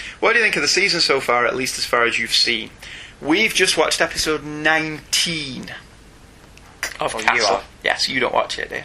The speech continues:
Speaker 2: No.
Speaker 1: Um, it's good. It's enjoyable. I like Castle.
Speaker 2: Okay.
Speaker 1: It's fun. I like, um, Esposito and Ryan a lot. I think they've all become a nice little ensemble. It's a fun show.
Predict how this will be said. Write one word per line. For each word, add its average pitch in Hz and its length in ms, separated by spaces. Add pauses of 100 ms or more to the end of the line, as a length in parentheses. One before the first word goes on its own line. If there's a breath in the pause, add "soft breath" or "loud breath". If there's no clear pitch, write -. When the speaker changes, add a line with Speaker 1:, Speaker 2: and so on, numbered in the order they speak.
(120)
Speaker 2:
No. 95 80 (400 loud breath)
Speaker 1:
Um, - 320
it's 392 160
good. 523 320
It's - 160
enjoyable. 247 480 (100)
I 190 100
like 190 220
Castle. - 300 (400)
Speaker 2:
Okay. 117 220
Speaker 1:
It's 127 120
fun. 180 280 (120)
I 143 140
like, 160 460 (400)
um, 139 680 (180)
Esposito 139 720
and 123 80
Ryan 131 320 (340)
a 127 60
lot. 120 440 (460 loud breath)
I 135 120
think - 540 (280)
they've 139 180
all 139 400 (140)
become 127 240
a 123 60
nice 123 260
little 127 200
ensemble. 131 600
It's - 100
a - 60
fun 208 240
show. - 220